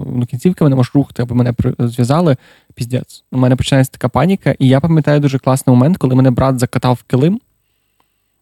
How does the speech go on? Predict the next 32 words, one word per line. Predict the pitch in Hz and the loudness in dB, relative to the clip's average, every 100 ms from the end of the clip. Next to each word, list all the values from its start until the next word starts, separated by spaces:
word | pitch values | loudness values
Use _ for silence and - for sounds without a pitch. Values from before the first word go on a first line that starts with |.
| _ | _
і | - 120 | -2 2
я | 139 | 2
просто | 151 147 - 127 | 2 0 0 0
верещав, | 123 123 - 131 127 | 0 -2 -2 0 0
як | 117 | -4
сука. | - - 123 - _ _ _ - _ _ _ - | -10 -10 -8 -10 _ _ _ -20 _ _ _ 0
І | |
я | 127 139 | 2 4
думав, | 170 165 | 2 2
що | - 156 | 0 0
теж, | 143 135 | 0 0
типу, | 131 123 120 | -4 -2 -2
це | - | -2
через | 123 127 | -4 -2
те, | - | -2
що | 127 - | -2 0
мене | 120 | 0
закатав | 120 - 123 120 | 0 -2 -2 -4
колись | - 123 120 | -2 -2 -2
в | |
килим, | - 151 196 | -2 0 2
я | 127 | 2
дуже | 127 | -2
зляк-, | 120 120 139 | -4 -2 2
і | 135 123 | 2 2
там, | - 117 | 0 -2
чи | - | -6
пішов | 123 - 165 190 | -6 -2 0 0
кудись | 147 123 131 | 0 0 0
на | |
пару | 120 117 117 | -2 -2 -2
хвилин, | 123 120 120 | 0 0 0